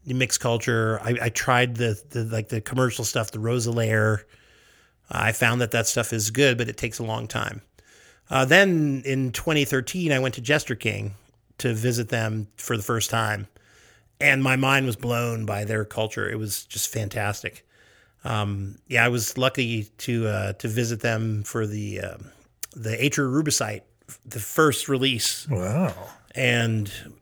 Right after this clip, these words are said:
Speaker 1: that, that beer blew my mind. It
Speaker 2: Yeah.
Speaker 1: was so good. I had, I had dreams of it the next day, the,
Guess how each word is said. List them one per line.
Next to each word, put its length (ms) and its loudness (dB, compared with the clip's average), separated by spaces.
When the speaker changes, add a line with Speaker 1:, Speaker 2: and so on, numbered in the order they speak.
Speaker 1:
that, 600 -2
that 220 4
beer 280 6
blew 240 0
my 180 -2
mind. 540 -4
It 80 0
Speaker 2:
Yeah. 80 6
Speaker 1:
was 120 2
so 300 4
good. 380 -2
I 140 6
had, 260 6
I 60 4
had 100 2
dreams 400 4
of 140 6
it 200 0
the 140 0
next 280 4
day, 360 8
the, 140 6